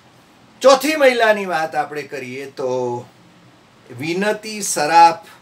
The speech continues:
મુત્રેજા કરીને છે બેન, એ છત્રીસ વર્ષના છે,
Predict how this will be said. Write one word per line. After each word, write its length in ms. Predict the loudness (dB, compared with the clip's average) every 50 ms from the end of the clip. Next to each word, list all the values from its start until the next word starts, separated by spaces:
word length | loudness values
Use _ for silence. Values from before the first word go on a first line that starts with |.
| _ _ _ _ _ _ _ _ _ _ _ _ _ _ _ _ _ _ _ _ -12
મુત્રેજા 840 | -10 -10 -10 -8 -4 0 2 4 4 2 2 -2 -4 -4 -4 -6 -8 -12
કરીને 520 | -12 -12 -12 -12 -14 -14 -14 -16 -16 -16 -16
છે 200 | -14 -12 -10 -10
બેન, 320 | -6 -6 -6 -6 -8 -10 -14 _ _ _ _ _ _ _ _ _ _ _ _ _ _ _ -10
એ 200 | -8 -8 -8 -8 -8 -6 -6
છત્રીસ 540 | -6 -6 -6 -10 -8 -6 -4 -2 -2 -4 -4
વર્ષના 680 | -4 -6 -6 -6 -8 -12 -12 -12 -12 -10 -12 -12 -12
છે, 280 | -14 -12 -12 -12 -12